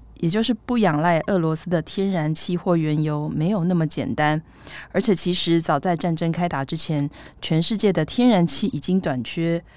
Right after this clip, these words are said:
比如说英国的瓦斯啊、电费这些，去年就开始调高。我远在英国的朋友黄珍珍在脸书上贴文说：“这不是四月一日愚人节的玩笑。”因为今年四月一日起，英国能源业者的收费上限调高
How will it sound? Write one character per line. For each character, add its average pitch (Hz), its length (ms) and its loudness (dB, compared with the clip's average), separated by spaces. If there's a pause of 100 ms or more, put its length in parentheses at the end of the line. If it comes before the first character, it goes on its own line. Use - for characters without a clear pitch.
(160)
比 170 100 -4
如 160 80 2
说 180 240 6
英 208 140 4
国 175 160 0
的 156 200 -2
瓦 147 160 -2
斯 170 280 0
啊、 165 140 6
电 170 200 2
费 165 140 2
这 160 100 -2
些， 160 280 0
去 - 240 4
年 180 160 8
就 160 120 0
开 160 180 -6
始 - 120 -8
调 135 200 -6
高。 151 320 -2 (760)
我 214 100 4
远 226 160 8
在 214 160 8
英 233 120 6
国 208 100 4
的 185 80 2
朋 180 200 4
友 170 120 4
黄 170 180 2
珍 185 160 4
珍 180 220 6
在 180 140 4
脸 156 180 2
书 - 180 -6
上 156 220 -2
贴 170 160 -2
文 143 160 0
说 160 300 0 (300)
：“这 - 120 2
不 175 160 0
是 180 300 0
四 196 240 -2
月 185 180 6
一 170 220 0
日 175 180 2
愚 160 180 0
人 151 200 2
节 147 160 -2
的 151 100 0
玩 139 180 2
笑。” 139 380 2 (500)
因 208 160 8
为 190 200 10
今 254 200 6
年 196 140 6
四 208 200 -2
月 208 100 6
一 196 160 2
日 208 80 4
起， 160 440 0
英 214 120 4
国 202 160 2
能 170 180 2
源 175 160 2
业 220 140 4
者 170 140 0
的 151 100 -2
收 185 160 -2
费 190 140 0
上 175 240 0
限 170 160 -2
调 160 260 -4
高 175 220 0